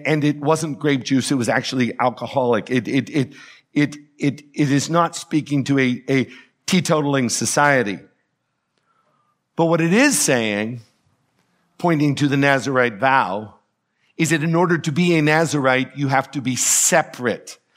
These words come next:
You have to be different. You need to be holy. You need to be separated from that which is common. You need to be radically committed to this. And for the boy, he needs to be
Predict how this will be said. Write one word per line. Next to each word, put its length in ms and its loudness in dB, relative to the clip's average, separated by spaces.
You 140 -2
have 160 0
to 80 -12
be 220 -2
different. 960 -4
You 120 0
need 260 0
to 60 -4
be 380 -2
holy. 1000 0
You 140 0
need 240 2
to 80 0
be 240 0
separated 1400 0
from 460 2
that 260 2
which 220 -6
is 160 -4
common. 480 0
You 120 0
need 180 0
to 40 2
be 160 2
radically 960 2
committed 560 0
to 80 0
this. 360 -2
And 300 2
for 120 -2
the 100 0
boy, 440 2
he 220 0
needs 300 2
to 100 -4
be 260 0